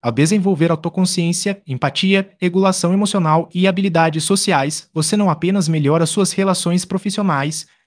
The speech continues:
mas também cria um clima de trabalho mais positivo e produtivo. As técnicas e práticas discutidas neste artigo são como ferramentas que você pode utilizar para transformar sua experiência no trabalho.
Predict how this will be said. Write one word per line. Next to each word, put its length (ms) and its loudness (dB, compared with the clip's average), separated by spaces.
mas 200 0
também 280 2
cria 300 0
um 100 2
clima 320 0
de 120 -2
trabalho 440 0
mais 300 -2
positivo 720 -2
e 80 -6
produtivo. 800 -4
As 100 -6
técnicas 640 -2
e 60 -2
práticas 580 -2
discutidas 720 -2
neste 300 -2
artigo 340 0
são 180 0
como 220 -2
ferramentas 640 -2
que 100 -4
você 240 -2
pode 320 0
utilizar 480 2
para 200 -2
transformar 560 0
sua 240 -2
experiência 720 0
no 100 -6
trabalho. 640 0